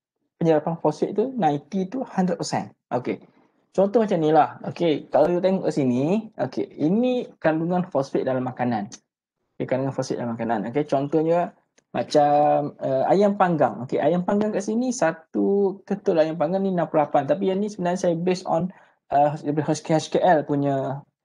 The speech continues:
H K L punya data, uh, berkaitan dengan ni. Okey, dia, dia, dia, dia, ni saya ada letakkan dalam e-book saya. Okey, uh, makanan apa yang tinggi, makanan apa yang sederhana.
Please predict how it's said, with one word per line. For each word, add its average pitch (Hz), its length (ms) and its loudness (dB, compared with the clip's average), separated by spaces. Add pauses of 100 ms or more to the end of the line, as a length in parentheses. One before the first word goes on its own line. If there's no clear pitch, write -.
H 151 160 -4
K - 160 0
L 160 400 6
punya 143 400 0 (1040)
data, 143 560 4 (800)
uh, 127 320 2
berkaitan 131 400 -2
dengan 120 240 -2
ni. 120 160 -4
Okey, 196 400 -2 (160)
dia, 185 240 4
dia, 190 320 4
dia, 170 140 4 (100)
dia, 208 180 4 (680)
ni 214 160 2
saya 165 640 2
ada 151 240 2
letakkan 147 320 0
dalam 139 240 2
e-book 143 320 0
saya. 127 320 0 (240)
Okey, - 400 -4 (480)
uh, 127 80 -8
makanan 151 400 -2
apa 156 160 0
yang - 80 -14
tinggi, 165 400 0
makanan 147 320 -2
apa 143 160 -6
yang - 80 -4
sederhana. 143 460 0